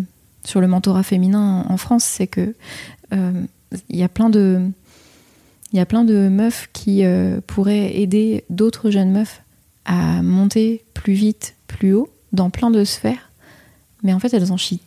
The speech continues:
tellement pour arriver là où elles en sont que elles ont pas le temps de, d'accompagner, euh, des, des jeunes femmes. Et moi, je, je, je pense que c'est un modèle, euh, c'est, c'est un,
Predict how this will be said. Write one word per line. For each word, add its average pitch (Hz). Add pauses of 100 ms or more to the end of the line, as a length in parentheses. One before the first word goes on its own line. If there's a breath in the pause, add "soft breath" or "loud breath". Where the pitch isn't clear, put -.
tellement 359
pour 220
arriver 208
là 220
où 208
elles 202
en 196
sont 269 (1700)
que 190 (1040 soft breath)
elles 190
ont 180 (200)
pas 220
le 214
temps 302 (320)
de, 190
d'accompagner, 196
euh, 190
des, 185
des 190
jeunes 190
femmes. 240 (120)
Et 180 (200)
moi, 214
je, 185 (400)
je, 170
je - (320)
pense 233
que 233
c'est 214
un 185
modèle, 208
euh, 196
c'est, -
c'est 190 (200)
un, 170